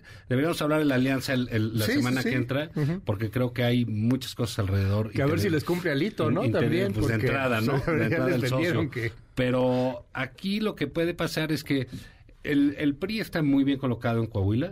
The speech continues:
Speaker 1: la verdad,
Speaker 2: Ujú.
Speaker 1: con Manuel
Speaker 2: Sí,
Speaker 1: Jiménez
Speaker 2: parece
Speaker 1: es
Speaker 2: que le
Speaker 1: un,
Speaker 2: va a ir muy
Speaker 1: eh,
Speaker 2: bien.
Speaker 1: es un candidato, pues, preparado y, y está muy bien posicionado. Y entonces lo que se puede dividir
Speaker 2: Ujú.
Speaker 1: es el voto opositor entre Guadiana y Mejía, ¿no?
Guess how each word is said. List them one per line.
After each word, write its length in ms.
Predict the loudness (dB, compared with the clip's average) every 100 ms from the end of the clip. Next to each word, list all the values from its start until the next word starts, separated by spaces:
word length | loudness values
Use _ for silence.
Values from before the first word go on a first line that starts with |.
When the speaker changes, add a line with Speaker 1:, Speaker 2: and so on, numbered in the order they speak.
| -2
Speaker 1:
la 100 | 0
verdad, 120 | 2 2
Speaker 2:
Ujú. 80 | 0
Speaker 1:
con 100 | 0
Manuel 280 | 2 0 0
Speaker 2:
Sí, 80 | 0
Speaker 1:
Jiménez 180 | 2 2 0
Speaker 2:
parece 160 | 0
Speaker 1:
es 60 | 0
Speaker 2:
que 60 |
le 120 | 2 2
Speaker 1:
un, 60 |
Speaker 2:
va 40 | 2
a 40 |
ir 80 | 2
muy 100 | 2
Speaker 1:
eh, 40 | 2
Speaker 2:
bien. 100 | 2
Speaker 1:
es 260 | 0 -4 -14 -16 -16 -18 -4
un 100 | -2
candidato, 720 | 0 0 2 2 0 0 0 -2
pues, 140 | -6
preparado 720 | -4 -4 -2 -2 0 0 0
y, 100 | 0 -2 -2 0
y 80 |
está 240 | 0 0 0
muy 140 | 2
bien 160 | 2 0
posicionado. 720 | -4 -4 0 2 2 2 -2 -8 -20 -10 -2
Y 200 | 0 0
entonces 380 | 0 -2 -2 -2
lo 100 | -2
que 100 | -2
se 160 | -2
puede 320 | -2 -2 0
dividir 540 | 0 2 2 2 0 -4 -4
Speaker 2:
Ujú. 280 | -2 -2 -2
Speaker 1:
es 220 | -4 -2
el 100 | -2
voto 320 | -2 -2 0
opositor 960 | 0 0 -2 -4 -4 -4 -4 -2 0 0
entre 380 | -2 -2 0 0
Guadiana 520 | -2 -2 -2 -2 0
y 40 |
Mejía, 400 | 0 -2 -2 -2
¿no? 240 | -2 -4